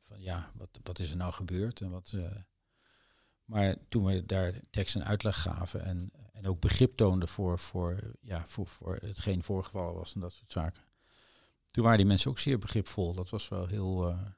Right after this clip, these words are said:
vond ik wel heel, ja, plezierig, als je het zo wil noemen. Dat is natuurlijk een beetje gekke teksten in het kader van een complicatie. Maar het is wel iets wat, wat voor, voor mij wel, dat heeft mij wel geholpen.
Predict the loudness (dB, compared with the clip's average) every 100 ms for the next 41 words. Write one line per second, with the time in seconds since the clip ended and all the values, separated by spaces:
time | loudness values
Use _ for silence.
0 | _ -4 -2 2 4 6 4 4 0 -4
1 | _ _ _ _ -2 0 0 -4 -6 -2
2 | -2 -2 -6 -8 -8 -6 -4 -4 -4 -4
3 | -6 -8 -6 -4 -6 -8 -8 -6 -2 -2
4 | -4 -4 -4 -4 -6 -6 -6 -6 -4 -4
5 | -6 -10 -12 -12 -10 -10 -8 -8 -8 -8
6 | -8 -8 -6 -4 -4 -4 -4 -4 -6 -16
7 | -20 _ _ _ -8 -4 0 0 0 0
8 | 2 8 8 8 6 4 0 -4 -4 0
9 | 2 4 4 2 2 4 4 4 -2